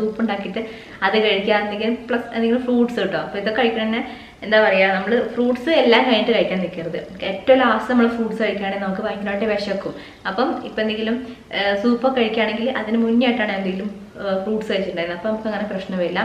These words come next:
നേരം നമുക്ക് എപ്പോഴാണെങ്കിലും അധികം വിശപ്പ് തോന്നാണ്ടിരിക്കാനായിട്ട് എന്തെങ്കിലും പയറൊക്കെ ഉണ്ടാവുമല്ലോ, അത് കഴിക്കുകയാണെങ്കിൽ നല്ലതാണ്. നമുക്ക് പ-, ആ, മമ്പയറോ ചെറുപയറോ കടലൊക്കെ പുഴുങ്ങിയിട്ട് അങ്ങനെ കഴിക്കില്ലേ, അതാകുമ്പോൾ നമുക്ക് പ്രോട്ടീൻ കൂടുതലുള്ള ഫുഡ് കഴിക്കുകയാണെങ്കിൽ, ആ,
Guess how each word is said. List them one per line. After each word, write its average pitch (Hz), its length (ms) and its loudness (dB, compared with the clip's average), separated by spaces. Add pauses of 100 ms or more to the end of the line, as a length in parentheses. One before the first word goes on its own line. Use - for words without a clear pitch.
(140)
നേരം 240 240 2
നമുക്ക് 233 300 4
എപ്പോഴാണെങ്കിലും 247 600 4 (360)
അധികം 220 340 2
വിശപ്പ് 233 380 0
തോന്നാണ്ടിരിക്കാനായിട്ട് 208 800 0
എന്തെങ്കിലും 214 340 -4
പയറൊക്കെ 214 380 4
ഉണ്ടാവുമല്ലോ, 160 360 2
അത് 247 160 0
കഴിക്കുകയാണെങ്കിൽ 208 480 0
നല്ലതാണ്. 156 380 -4
നമുക്ക് 180 240 -8
പ-, 170 260 2
ആ, 185 260 0
മമ്പയറോ 185 520 0
ചെറുപയറോ 180 480 -2
കടലൊക്കെ 190 420 -2 (360)
പുഴുങ്ങിയിട്ട് 233 480 4 (140)
അങ്ങനെ 226 240 2
കഴിക്കില്ലേ, 170 400 0 (140)
അതാകുമ്പോൾ 220 400 6
നമുക്ക് 220 260 -2
പ്രോട്ടീൻ 247 420 2 (100)
കൂടുതലുള്ള 233 440 4
ഫുഡ് 202 220 -4
കഴിക്കുകയാണെങ്കിൽ, 196 560 -2 (540)
ആ, 202 40 0